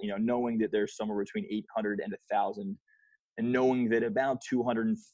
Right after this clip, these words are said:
thirty or so, maybe two hundred twenty kids are committed right now. Um, I mean, that's a small portion of the class, and we've got a long way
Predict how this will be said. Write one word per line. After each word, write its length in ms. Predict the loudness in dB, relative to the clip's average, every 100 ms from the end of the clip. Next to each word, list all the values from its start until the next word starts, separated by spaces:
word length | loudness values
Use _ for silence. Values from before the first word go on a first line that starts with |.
| -2
thirty 580 | 2 4 4 4 4 4
or 80 | 2
so, 220 | -2 -4
maybe 200 | -2 -4
two 160 | -4
hundred 220 | -4 -4 -4 -6
twenty 240 | -4 -4
kids 260 | -4 -6 -6
are 60 | -6
committed 280 | -4 -2 0
right 160 | -2 0
now. 280 | -2 -2 -4 _ _ _ -8
Um, 580 | -2 2 2 2 0 -2 -8 -6
I 40 |
mean, 480 | -2 0 0 -2 -4 -2
that's 280 | -2 -2
a 60 | -6
small 500 | -10 -4 0 0 0 -2
portion 380 | -2 -2 -4 -4 -6
of 80 | -8
the 60 | -12
class, 560 | -8 -6 -6 -10 -14 -18 -10 -8
and 380 | -6 -6 -8 -4
we've 200 | -2 2
got 120 | 2
a 60 | 2
long 580 | 0 0 0 0 0 -4
way 180 | -6